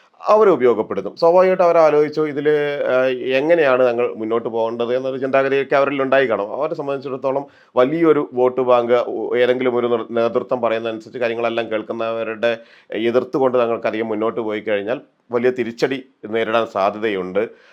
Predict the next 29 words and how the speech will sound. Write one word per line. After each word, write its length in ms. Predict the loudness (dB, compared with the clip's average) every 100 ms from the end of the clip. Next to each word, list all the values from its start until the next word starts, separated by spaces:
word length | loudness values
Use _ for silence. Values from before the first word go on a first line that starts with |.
| _
അവര് 380 | 0 2 2 0 -2
തങ്ങൾക്ക് 320 | -2 -2 -2
എതിരായി 420 | -2 2 2 2
മാറും. 380 | 2 -2 -2 -4
അങ്ങനെ 220 | -4 -2
എതിരായി 420 | -2 0 0 2 0
മാറിയ 380 | -2 -2 -2
സമയത്തെല്ലാം 920 | -2 -2 -2 -2 -4 -4 -4 -4 -8 -10
തിരിച്ചടി 300 | -8 -4 -4
ഉണ്ടായിട്ടുണ്ടല്ലോ 760 | 0 0 0 -2 -4 -2 2 0
എന്നെല്ലാം 380 | 0 0 2
അവർ 180 | 2 2
തന്നെ 220 | 2 0
പറഞ്ഞ് 340 | 2 2 0 -4
അവർക്ക് 340 | -2 -2 -2 -8 -10 _ _ _ 2
കേട്ട 220 | 2 4
ഒരുപാട് 360 | 2 4 4 4
കാര്യങ്ങളുമാണ്. 500 | 2 2 0 -4 -4
അങ്ങനെ 280 | -2 2 2
അവർ 140 | 2
ഈ 180 | 0 -2
പറഞ്ഞ, 260 | -4 -2 -2 -2 -6 -10 -12 -2
ആദ്യത്തെ 340 | -2 -2 -4
സമരത്തിന് 420 | -4 -2 -2 -4
ശേഷം 320 | -6 -6 -6 -6
പിന്നീട് 360 | -2 0 0 -2 _ _ _ _
സജീവമല്ലാതായി. 840 | -2 0 4 4 4 0 -2 -2 -6 _ _ _ _ _ _ _ _ -14 0
അവിടെയാണ് 640 | 2 4 4 4 4 2
കൃത്യമായി, 680 | -2 -2 0 2 2 2